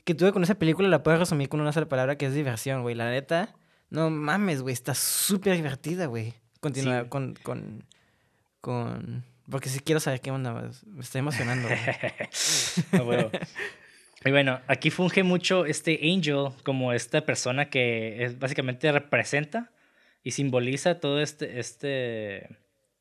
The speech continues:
Speaker 2: esta ética, ¿no? Este,
Speaker 1: Ajá.
Speaker 2: este pedestal moral, digamos, que no, que es
Speaker 1: Claro.
Speaker 2: inmovible, ¿no? Y a su alrededor, pues, suceden cosas que vienen del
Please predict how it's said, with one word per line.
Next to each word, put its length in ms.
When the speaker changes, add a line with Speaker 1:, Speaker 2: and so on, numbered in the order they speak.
Speaker 2:
esta 300
ética, 380
¿no? 260
Este, 640
Speaker 1:
Ajá. 480
Speaker 2:
este 220
pedestal 480
moral, 300
digamos, 500
que 120
no, 320
que 100
es 60
Speaker 1:
Claro. 200
Speaker 2:
inmovible, 340
¿no? 200
Y 120
a 40
su 120
alrededor, 440
pues, 140
suceden 400
cosas 600
que 140
vienen 280
del 420